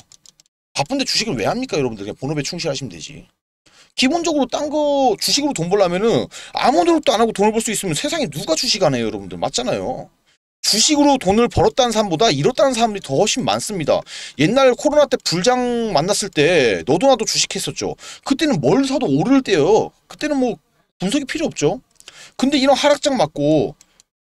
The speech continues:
제대로 박살나고 이런 경험 해보고 나니까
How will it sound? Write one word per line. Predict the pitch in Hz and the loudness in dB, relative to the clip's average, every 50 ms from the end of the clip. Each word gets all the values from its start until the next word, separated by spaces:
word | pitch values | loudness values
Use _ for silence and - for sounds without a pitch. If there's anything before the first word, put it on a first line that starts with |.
| _ _ _ | _ _ _
제대로 | - 180 202 269 254 190 - _ | -2 0 2 2 2 0 -2 _
박살나고 | - - - 262 254 233 190 160 160 170 151 | -8 -4 0 0 2 2 2 2 2 0 -2
이런 | 151 214 269 277 269 240 | 0 2 2 2 2 2
경험 | - 226 208 208 208 208 202 202 190 180 | 0 2 2 2 2 0 -2 -6 -6 -2
해보고 | 240 254 233 262 247 247 254 240 233 226 220 | 0 2 2 2 2 4 4 4 4 2 2
나니까 | 185 131 143 160 156 156 220 214 151 - | 2 0 0 -2 0 2 4 4 4 4